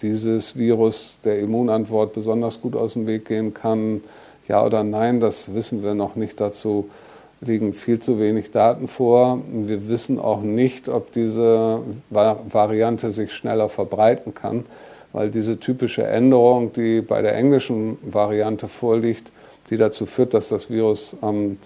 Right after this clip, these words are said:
infektiöser ist und sich schneller verbreiten kann, das hat diese, ähm, Mutante nicht, die indische. Ähm, also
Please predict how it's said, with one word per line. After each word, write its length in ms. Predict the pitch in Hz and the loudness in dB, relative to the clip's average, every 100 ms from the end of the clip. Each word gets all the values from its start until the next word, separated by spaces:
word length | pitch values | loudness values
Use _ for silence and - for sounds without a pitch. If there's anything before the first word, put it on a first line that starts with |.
| - - - - _ _ | -20 -20 -20 -20 _ _
infektiöser 680 | 110 - 104 - 143 131 107 | -4 -4 -4 2 4 4 2
ist 180 | 107 120 | 0 -2
und 100 | 104 | -6
sich 160 | 104 | -6
schneller 320 | - 117 117 110 | -4 0 2 2
verbreiten 560 | 113 101 104 120 127 | 0 2 4 4 2
kann, 240 | - 113 110 | -2 -2 0
das 180 | 107 | -2
hat 120 | 113 113 - | -4 -6 -4
diese, 640 | 113 110 117 113 113 117 - | -2 2 4 4 4 0 -4
ähm, 300 | 113 107 107 | -4 -2 -2
Mutante 580 | 107 110 - 107 104 104 | -2 -4 -4 -4 -4 -4
nicht, 640 | 104 107 104 - - - - | -4 -4 -4 -10 -20 -16 -10
die 60 | |
indische. 580 | - 107 - - - - - - - - - _ | -6 -6 -6 -8 -10 -12 -16 -20 -20 -20 -20 _
Ähm, 380 | 104 104 107 113 - | -2 0 -2 -4 -4
also 560 | 101 101 107 107 104 | -2 0 2 2 2